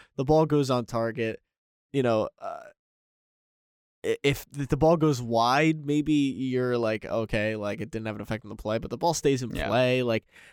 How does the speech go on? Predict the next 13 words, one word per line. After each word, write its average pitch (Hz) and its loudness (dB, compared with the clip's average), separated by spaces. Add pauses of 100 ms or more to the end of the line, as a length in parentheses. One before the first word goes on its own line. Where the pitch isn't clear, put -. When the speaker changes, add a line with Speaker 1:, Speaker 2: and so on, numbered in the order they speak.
(140)
Speaker 1:
uh, - -8 (340)
this 165 4
one's 135 2
a 110 0
penalty. 87 -4
It, 92 0
it 135 0
just 117 0
is, 101 0
and 107 -2
I 113 0
Speaker 2:
Mm. 117 -4
Speaker 1:
don't, 123 -4